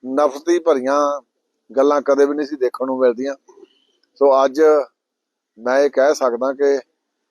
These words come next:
ਆਪ ਵਾਲੀ ਜਿਹੜੀ ਸਰਕਾਰ ਆ, ਕਿਉਂਕਿ ਟੋਟਲ ਫੇਲੀਅਰ ਆ,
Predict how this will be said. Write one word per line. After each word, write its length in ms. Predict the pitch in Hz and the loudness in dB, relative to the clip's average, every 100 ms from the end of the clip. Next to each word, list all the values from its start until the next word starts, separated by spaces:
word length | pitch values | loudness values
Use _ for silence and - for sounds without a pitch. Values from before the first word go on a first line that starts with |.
| _ - | _ -6
ਆਪ 280 | 104 117 127 | -2 0 2
ਵਾਲੀ 380 | 127 131 135 139 | 2 2 2 0
ਜਿਹੜੀ 220 | 127 131 | -4 -8
ਸਰਕਾਰ 500 | 135 131 113 113 113 | -8 -10 -6 -2 0
ਆ, 280 | 120 123 120 - _ _ _ _ _ _ - | 2 2 0 -4 _ _ _ _ _ _ -2
ਕਿਉਂਕਿ 280 | 151 156 | 0 2
ਟੋਟਲ 500 | 160 - 160 156 185 | 0 0 0 2 0
ਫੇਲੀਅਰ 400 | 143 156 165 160 | 2 0 2 2
ਆ, 160 | 123 98 | 2 -2